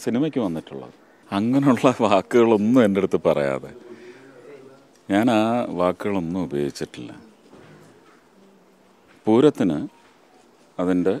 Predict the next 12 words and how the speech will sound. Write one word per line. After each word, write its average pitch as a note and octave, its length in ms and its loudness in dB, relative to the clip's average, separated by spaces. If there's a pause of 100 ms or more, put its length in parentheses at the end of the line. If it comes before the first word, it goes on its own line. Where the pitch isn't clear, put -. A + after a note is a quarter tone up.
(1500)
പരമ്പരാഗതമായിട്ടുള്ള G2 1200 -2 (720)
ഒരു F#2 120 -4 (120)
കണ്ടക്റ്റുണ്ട്. F#2+ 680 -2 (960)
അതിന് A2+ 220 0 (160)
ഭംഗം G2 340 -4 (100)
വന്നു. A1+ 220 -14 (1300)
ഭംഗം B2+ 400 2
വരുത്തിയതിന് F2 680 -2
പിന്നിൽ D2 300 -4 (420)
ആരൊക്കെയാണ്? - 540 -6 (640)
പിന്നിലാണ്. B2+ 600 4 (3000)
ഞാൻ G2+ 100 2